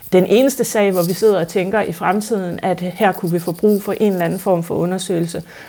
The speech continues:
Og der har det været meget vigtigt for S F, at vi får skabt en mekanisme, hvor det faktisk bliver muligt at få, øh, de her undersøgelser, og hvor der også er, øh, hvad kan man sige,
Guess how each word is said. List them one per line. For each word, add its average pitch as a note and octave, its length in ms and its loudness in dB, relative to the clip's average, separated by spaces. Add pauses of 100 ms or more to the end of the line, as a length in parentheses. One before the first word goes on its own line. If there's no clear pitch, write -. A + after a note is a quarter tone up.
(100)
Og F3+ 100 0
der G3+ 60 6
har G3 120 4
det F#3 120 2
været F3+ 380 2
meget G3 300 2
vigtigt G3 280 -2
for E3+ 160 -4
S E3+ 120 -6 (120)
F, - 40 -10
at F#3+ 140 -10
vi F3+ 40 -8
får F3 140 -6
skabt F#3+ 360 -4
en F#3+ 100 -2
mekanisme, F#3+ 680 -4
hvor F#3 120 2
det F#3+ 140 4
faktisk F#3+ 440 -4
bliver F#3+ 140 -2
muligt A#3 420 2 (100)
at F3 80 -2
få, F#3+ 240 2 (460)
øh, F#3+ 180 4
de G#3 120 4
her G#3 140 4
undersøgelser, G#3 680 2 (480)
og G3 120 4
hvor G3 180 4
der F#3 80 4
også G3 420 2
er, G3 380 2
øh, F#3 200 0
hvad F3 160 -4
kan F#3 140 -4
man F3 100 -2
sige, G#3 380 0